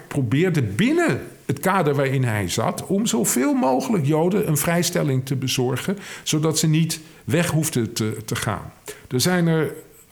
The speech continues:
andere voorbeelden van soldaten, militairen die huiszoekingen deden en dan wegkeken als ze toch onderduikers ontdekten.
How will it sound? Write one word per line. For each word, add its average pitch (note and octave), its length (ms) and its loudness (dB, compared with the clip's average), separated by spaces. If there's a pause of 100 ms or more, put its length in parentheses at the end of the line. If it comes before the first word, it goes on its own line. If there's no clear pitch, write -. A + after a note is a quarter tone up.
andere E3+ 380 4
voorbeelden A2 680 0
van A#2+ 480 -2 (260)
soldaten, B2 800 0 (280)
militairen A#2 760 0
die A2 140 0
huiszoekingen B2+ 720 0
deden A2+ 440 2
en C3 220 0 (360)
dan C3 480 -2 (560)
wegkeken C#3 800 0
als A#2 200 0
ze A#2 140 -4
toch - 200 0
onderduikers B2 840 0
ontdekten. A#2 520 0